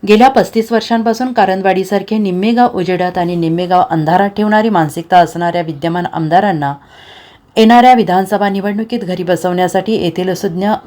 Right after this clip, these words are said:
मतदारांनी पुढाकार घ्यावा, असं आवाहन भाजपाचे जिल्हाध्यक्ष निशिकांत भोसले पाटील दादा यांनी केलं आहे. कारंतवाडी, तालुका वाळवा येथे महायुती सरकारच्या माध्यमातून पूर्णत्वास गेलेल्या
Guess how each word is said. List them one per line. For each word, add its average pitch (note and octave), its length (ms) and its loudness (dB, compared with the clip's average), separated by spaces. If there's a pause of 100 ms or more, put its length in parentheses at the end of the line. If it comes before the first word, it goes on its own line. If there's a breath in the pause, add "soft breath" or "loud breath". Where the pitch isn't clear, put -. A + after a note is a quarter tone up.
(160)
मतदारांनी A3+ 580 4
पुढाकार E3+ 440 0
घ्यावा, E3+ 280 0
असं F3+ 260 0
आवाहन D#3+ 480 2 (500 loud breath)
भाजपाचे A#3 600 4
जिल्हाध्यक्ष F#3 540 -2
निशिकांत F3+ 520 -2
भोसले F3+ 360 -4
पाटील G#3 340 0
दादा E3 200 2
यांनी D3+ 260 -2
केलं C#3 240 -4
आहे. C3+ 240 -6 (640 loud breath)
कारंतवाडी, A#3+ 640 4
तालुका G3 320 0
वाळवा F#3 320 4 (100)
येथे F#3 260 -8
महायुती G3 480 -2
सरकारच्या F3+ 520 0
माध्यमातून F3+ 600 -2
पूर्णत्वास E3+ 640 -2
गेलेल्या E3+ 380 0